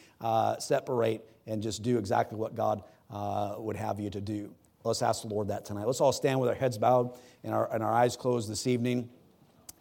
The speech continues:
And we're simply gonna ask God in prayer tonight to reveal, um, could be to reveal a sin. The Holy Spirit says, "You need to stop doing this, you need to start doing that."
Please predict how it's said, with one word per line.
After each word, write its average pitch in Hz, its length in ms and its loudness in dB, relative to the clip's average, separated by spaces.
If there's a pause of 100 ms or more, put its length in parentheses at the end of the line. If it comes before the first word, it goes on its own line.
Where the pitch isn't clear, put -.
(300)
And 104 100 -8
we're 95 80 -6
simply 127 340 2
gonna 127 160 2
ask 139 300 0
God 131 240 6
in 135 120 0
prayer 135 300 0
tonight 113 440 -4 (680)
to 117 100 -6
reveal, 113 800 2 (480)
um, 107 240 -8
could 131 180 0
be 139 280 2 (300)
to 127 80 -6
reveal 123 320 2
a 120 40 0
sin. 131 300 0
The 110 60 -2
Holy 117 200 0
Spirit 120 340 -2
says, 107 340 -2
"You 117 80 0
need 123 100 0
to 110 60 -6
stop 117 420 0
doing 120 200 2
this, 117 260 -2
you 113 80 -4
need 117 80 -4
to 104 60 -6
start 113 280 -6
doing 110 220 -2
that." 107 240 -6